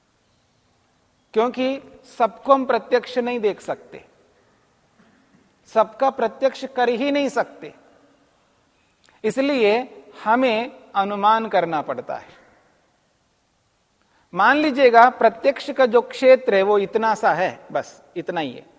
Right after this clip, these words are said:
मेरे दोनों उंगलियों के बीच में जितना स्थान है,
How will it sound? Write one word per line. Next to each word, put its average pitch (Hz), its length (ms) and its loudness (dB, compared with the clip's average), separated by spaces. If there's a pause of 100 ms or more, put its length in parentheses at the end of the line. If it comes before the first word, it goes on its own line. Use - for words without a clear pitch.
(300)
मेरे 185 220 -2
दोनों 202 320 -2
उंगलियों 208 300 -2
के 208 120 -2
बीच 196 240 -8
में 190 120 -10
जितना 208 280 -8
स्थान 196 340 -6
है, 185 220 -10